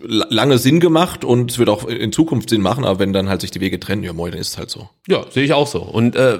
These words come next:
Speaker 2: jetzt wird's dann noch interessanter, in diesem Artikel wird auch darüber gesprochen, dass angeblich das Sponsoring des Nachwuchsleistungszentrums eingestellt werden soll.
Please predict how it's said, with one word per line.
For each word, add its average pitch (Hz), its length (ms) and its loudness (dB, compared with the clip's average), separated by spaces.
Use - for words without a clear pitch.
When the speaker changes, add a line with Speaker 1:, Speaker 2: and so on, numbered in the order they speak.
Speaker 2:
jetzt 185 200 0
wird's 196 200 -2
dann 165 240 -2
noch 156 100 2
interessanter, 165 480 2
in 151 80 2
diesem 143 220 0
Artikel 160 320 0
wird 143 100 -2
auch 123 140 -6
darüber 135 240 2
gesprochen, 135 400 -2
dass 143 240 0
angeblich 151 500 2
das 135 160 0
Sponsoring 151 720 2
des 131 240 -2
Nachwuchsleistungszentrums 175 2000 0
eingestellt 165 580 0
werden 170 260 0
soll. 170 340 2